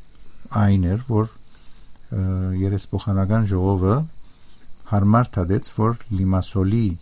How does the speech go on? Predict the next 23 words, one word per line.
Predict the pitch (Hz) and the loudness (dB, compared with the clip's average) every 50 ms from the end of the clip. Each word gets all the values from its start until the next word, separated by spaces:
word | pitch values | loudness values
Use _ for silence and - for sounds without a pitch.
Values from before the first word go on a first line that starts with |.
| - - | -8 -4
և | 98 95 98 98 95 87 82 | 0 0 2 2 2 0 -4
Պաֆոսի | - - 92 85 - - 95 87 - - - 127 117 | -4 -4 -2 -2 -2 -2 -4 -4 -4 -2 0 2 2
համար | 104 95 82 80 87 104 139 139 | 2 2 2 2 2 2 2 2
հոգևոր | 131 117 101 - - 104 98 104 113 117 113 | 0 0 0 0 0 2 4 4 2 2 2
հովիվ | 107 110 104 98 98 104 110 104 95 101 | 0 0 0 0 2 2 2 2 2 2
մը | 101 92 90 - - | 2 2 0 0 0
ունենանք, | 92 85 80 82 78 78 85 101 143 - - - - - - - | -2 -2 0 0 0 0 0 0 -2 -4 -6 -12 -16 -16 -14 -6
նաև | - 104 110 123 139 135 139 151 147 | 0 2 2 4 4 2 2 2 0
որովհետև | 127 117 107 107 98 104 104 117 120 117 117 120 | 0 2 2 2 2 2 2 2 2 2 2 0
մինչև | 113 104 98 - 147 143 123 - | 0 0 0 0 -2 -2 0 0
այսօր | 98 90 - - - 113 131 143 165 - - - - - - - - - - - - | -2 -2 -2 -2 0 0 0 0 0 -4 -10 -14 -14 -14 -14 -16 -16 -16 -16 -14 -8
Լարնակա | - 104 95 98 98 98 98 98 95 - - 117 113 | -4 -2 0 2 2 2 2 0 0 0 0 0 2
և | 107 101 92 87 92 | 2 2 2 0 0
Լիմասոլ | 90 85 82 85 - - - 127 139 160 185 185 - - - - - - - - | 0 0 0 -2 -2 0 0 2 2 2 0 -2 -6 -12 -14 -14 -14 -16 -16 -12
փոխնիփոխ | - - 131 123 - - - 101 - - - 117 120 - - - - - - - - - - - - - | -2 -2 -2 -2 0 -2 -2 -2 -2 0 -2 -2 -2 -4 -10 -18 -20 -20 -18 -16 -16 -16 -16 -16 -16 -12
յուրաքանչյուր | - - 107 98 98 95 - 101 95 92 - - 110 104 104 | -4 0 0 0 0 0 0 0 0 0 0 0 0 0 2
գիրագի | 101 104 92 87 87 87 92 101 117 127 - - - - - - - - - - - - - - - | 2 0 0 0 0 0 0 -2 -2 -4 -6 -8 -10 -10 -10 -10 -12 -14 -14 -14 -14 -12 -14 -16 -16
Սուրբ | - - - 117 104 - - | -12 -2 0 0 0 2 2
Պատարագ | - 101 92 98 101 95 101 101 - | 2 2 2 2 2 2 2 0 0
կմատուցվի, | - - 87 87 78 82 85 - 87 - - - 117 131 143 175 190 - | -4 -4 -2 0 0 0 -2 -4 -6 -8 -4 -2 -2 0 0 -2 -4 -2
իսկ | - 117 - - - - - | -4 -4 -4 -4 -8 -14 -14
հետ | - - 120 120 113 113 | -4 0 0 2 4 2
այսու | 92 82 - - - 127 | 2 0 0 0 2 2